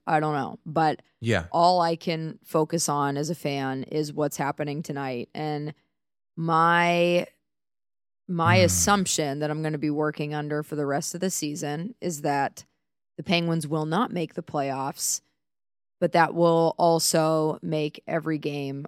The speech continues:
Speaker 1: a whole lot sweeter for me to enjoy. And if they do
Speaker 2: Yeah,
Speaker 1: make the
Speaker 2: that's right.
Speaker 1: playoffs, that'll be awesome. But I wanna be able to just focus on the matchup at hand and watch some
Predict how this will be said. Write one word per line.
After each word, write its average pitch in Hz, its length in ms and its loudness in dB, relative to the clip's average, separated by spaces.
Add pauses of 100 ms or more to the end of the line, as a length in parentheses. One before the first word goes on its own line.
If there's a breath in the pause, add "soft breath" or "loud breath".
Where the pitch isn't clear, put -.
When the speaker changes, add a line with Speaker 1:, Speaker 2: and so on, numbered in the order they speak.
Speaker 1:
a 180 80 -4
whole 151 240 -2
lot 139 300 -4
sweeter 143 600 -4 (100)
for 170 140 -2
me 185 420 0 (140)
to 180 140 0
enjoy. 135 580 -2
And 165 160 -2
if 156 120 -4
they 156 140 2
do 147 140 0
Speaker 2:
Yeah, 117 200 8
Speaker 1:
make 90 80 -2
the 120 60 2
Speaker 2:
that's 123 120 0
right. 156 80 6
Speaker 1:
playoffs, 160 260 4
that'll 175 180 4
be 170 140 0
awesome. 175 600 4 (480)
But 165 240 6
I 170 200 6
wanna 190 220 6
be 165 220 2
able 160 320 2
to 156 480 0
just - 460 -2 (420)
focus 170 540 2
on 156 240 0
the 156 60 -2
matchup 160 480 -2
at 170 140 0
hand 151 680 -6
and 151 220 -6
watch 143 320 -2
some 151 320 -8